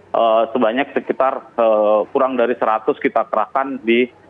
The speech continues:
menuju dari P N E, menuju ke titik, eh, koordinat yang, eh, ditemukannya serpihan tersebut,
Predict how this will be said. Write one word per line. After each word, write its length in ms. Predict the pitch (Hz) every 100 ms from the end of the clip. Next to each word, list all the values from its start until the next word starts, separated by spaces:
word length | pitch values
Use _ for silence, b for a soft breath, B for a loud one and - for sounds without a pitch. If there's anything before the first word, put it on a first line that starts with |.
| -
menuju 320 | 110 113 110
dari 240 | 131 113 113
P 80 | 110
N 140 | 107
E, 160 | 135 139
menuju 400 | 117 107 110 -
ke 80 | 123
titik, 400 | 117 - 135 -
eh, 360 | 107 104 101 98
koordinat 640 | 123 110 113 117 147 156
yang, 400 | 123 123 120 120 - _ _ -
eh, 180 | 117 113 110
ditemukannya 560 | 113 - 117 117 120 135
serpihan 480 | 123 101 113 113 113
tersebut, 400 | 107 117 98